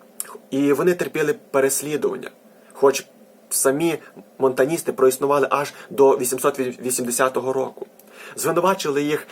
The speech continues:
в деяких крайнощах, в тому, що вони ведуть занадто суворий образ життя,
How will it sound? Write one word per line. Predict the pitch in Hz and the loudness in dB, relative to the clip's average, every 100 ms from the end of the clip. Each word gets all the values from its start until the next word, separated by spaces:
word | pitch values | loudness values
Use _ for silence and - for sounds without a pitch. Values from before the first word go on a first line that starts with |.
| - | -10
в | - | 2
деяких | 143 135 131 - | 4 4 2 -4
крайнощах, | 147 147 123 - 107 | -6 -6 -8 -10 -10
в | - | 0
тому, | 139 135 | 2 4
що | 135 | 2
вони | 123 131 | 2 4
ведуть | 127 127 135 | 4 4 2
занадто | 131 131 131 120 | 4 2 0 -2
суворий | 127 120 127 120 | 0 2 2 2
образ | 127 120 117 | 0 0 -2
життя, | 120 - 147 | -4 -2 -2